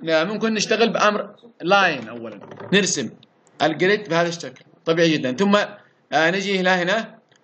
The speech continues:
ونرسم الجريد الثاني. نفس الشيء. أربعة متر ونرسم الجريد الثاني. هذا بالأمر ال-، ال-، الأول. الأمر الثاني أمر البيك، صح؟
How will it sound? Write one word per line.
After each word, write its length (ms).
ونرسم 320
الجريد 300
الثاني. 360
نفس 220
الشيء. 300
أربعة 320
متر 360
ونرسم 300
الجريد 320
الثاني. 400
هذا 200
بالأمر 340
ال-، 320
ال-، 260
الأول. 440
الأمر 260
الثاني 420
أمر 320
البيك، 360
صح؟ 480